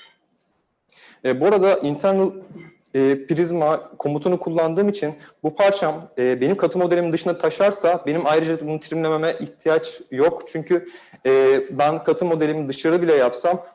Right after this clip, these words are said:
bu komut iç unsura uygulama yap-, yapan bir komut olduğu için, e, bunu kendi trimliyor olacak veya tam tersini yaptığımda external Prisma komutuyla da içeride, içeriye bir katılama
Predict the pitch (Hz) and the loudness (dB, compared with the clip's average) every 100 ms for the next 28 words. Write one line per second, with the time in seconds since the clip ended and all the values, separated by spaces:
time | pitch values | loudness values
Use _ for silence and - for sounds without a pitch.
0 | - 143 160 165 - 185 175 - 160 147 | -10 -4 -4 -4 -4 -4 -4 -6 -6 -4
1 | 151 143 127 - 131 131 131 127 120 - | 0 2 2 2 0 2 2 2 0 -2
2 | - 135 143 143 135 139 135 147 156 160 | -6 -2 0 -2 -2 -6 -4 -2 -2 -2
3 | - 190 - - _ - 123 123 156 175 | -2 -6 -8 -20 _ 0 2 2 0 0
4 | 160 165 160 147 139 127 120 165 147 147 | -2 -2 -4 -2 0 0 0 0 2 2
5 | 151 180 - 143 139 139 123 127 135 135 | 2 -2 2 0 0 -2 -2 -2 -6 0
6 | 165 170 - _ - 131 - 160 143 135 | 0 0 -6 _ -2 -2 0 0 0 -2
7 | 139 139 123 131 120 120 123 123 175 175 | -4 -4 -4 -4 -6 -4 -2 2 2 0
8 | 147 - 147 143 139 127 143 143 151 147 | -6 0 2 2 0 -4 -2 0 0 -2
9 | 135 131 113 107 | -4 -2 0 -2